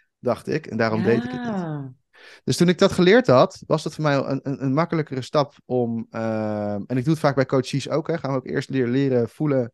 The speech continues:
Speaker 1: op een fijne manier, want dan kun je dus ook blije dingen voelen. Dat is dus juist weer zo leuk, waardoor die pretstofjes weer lekker gaan lopen. Ehm,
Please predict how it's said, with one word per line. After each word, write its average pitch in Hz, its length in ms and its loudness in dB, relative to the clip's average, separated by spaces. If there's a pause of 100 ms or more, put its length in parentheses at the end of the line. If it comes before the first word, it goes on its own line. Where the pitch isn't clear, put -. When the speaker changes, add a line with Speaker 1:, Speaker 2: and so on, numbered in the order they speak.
Speaker 1:
op 117 120 -12
een 120 80 -12
fijne 127 280 0
manier, 107 160 -4
want 156 120 -6
dan 131 100 -12
kun 127 80 -2
je 110 60 0
dus 104 120 -6
ook 98 100 -6
blije 107 280 -4
dingen 127 200 0
voelen. 143 440 2
Dat 101 220 -6
is - 120 -20
dus 101 160 -14
juist - 220 -4
weer 107 80 -2
zo 95 120 -4
leuk, 107 260 2 (800)
waardoor 107 220 0
die 104 80 -2
pretstofjes 120 440 -2
weer 127 100 2
lekker 123 200 -2
gaan 123 100 -2
lopen. 127 260 -4 (580)
Ehm, 131 640 4